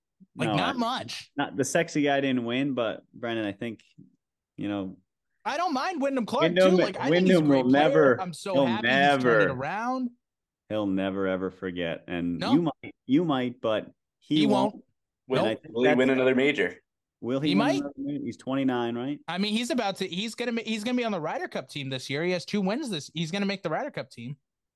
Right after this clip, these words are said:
Speaker 2: I
Speaker 3: Love
Speaker 2: hope
Speaker 3: that.
Speaker 2: Wyndham makes it un-, he makes it unforgettable for you, Brendan, you know?
Speaker 1: I,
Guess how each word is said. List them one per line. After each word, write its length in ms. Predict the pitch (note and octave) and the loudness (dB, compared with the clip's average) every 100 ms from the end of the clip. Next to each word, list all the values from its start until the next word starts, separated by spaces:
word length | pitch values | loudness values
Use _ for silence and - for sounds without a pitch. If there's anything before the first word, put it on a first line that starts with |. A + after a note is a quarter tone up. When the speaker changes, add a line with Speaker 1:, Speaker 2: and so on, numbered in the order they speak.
| _ _ | _ _
Speaker 2:
I 80 | - | -4
Speaker 3:
Love 80 | D3 | 0
Speaker 2:
hope 200 | D#3+ - | 0 0
Speaker 3:
that. 180 | C#3 C3+ | 0 2
Speaker 2:
Wyndham 120 | B2 A#2 | 0 -2
makes 280 | B2 A#2+ A#2+ | -4 -4 -6
it 100 | - | -4
un-, 260 | G#2+ - - - | -4 -6 -10 -10
he 100 | A2+ | -4
makes 280 | A#2 G#2+ | -4 -4
it 80 | G#2 | -4
unforgettable 760 | G#2 G#2+ - G2 F#2+ F2+ E2 D#2+ | -6 -6 -6 -2 0 -2 -4 -10
for 80 | E2+ | -10
you, 120 | E2 | -10
Brendan, 420 | E2+ D#2+ F2 F2 | -8 -8 -6 -6
you 100 | F2 | -6
know? 240 | F#2 G2+ G#2 _ _ _ _ _ - | -6 -8 -12 _ _ _ _ _ -2
Speaker 1:
I, 200 | E3+ | -2